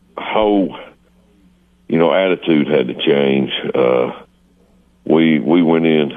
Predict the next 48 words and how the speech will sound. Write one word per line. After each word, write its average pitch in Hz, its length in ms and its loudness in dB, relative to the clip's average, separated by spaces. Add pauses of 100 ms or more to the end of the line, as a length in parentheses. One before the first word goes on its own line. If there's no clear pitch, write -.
when 73 140 0
I 78 40 4
went 78 220 2
in, 76 160 2
in, 69 200 0 (200)
in 67 200 0
February 71 580 2
in 64 60 -2
the 64 80 0
weight 71 260 2
room, 67 720 0 (100)
uh, 57 420 -6 (1160)
I 76 140 0
think 82 160 0
a 71 60 2
lot 73 200 2
of 73 100 -4
kids 71 500 2
were 64 280 0 (300)
sitting 69 300 0
on 69 160 0
the, 64 80 -2 (260)
on 69 120 0
the 62 60 -6
fence 76 440 0
whether 67 200 2
they 65 140 2
really 69 280 2
wanted 71 260 0
to - 280 -12
continue 71 380 0
to - 60 -18
play 71 280 0
football 69 380 0
or 65 100 -2
not. 73 400 0 (600)
Uh, 127 260 -12 (160)
we 71 240 0
spent 71 200 0
a 69 40 0
lot 67 280 0
of 67 120 -6
time 69 420 -2 (640)
working 76 320 -2
out, 76 220 0
but 64 100 -2
we 65 140 2
also, 69 440 0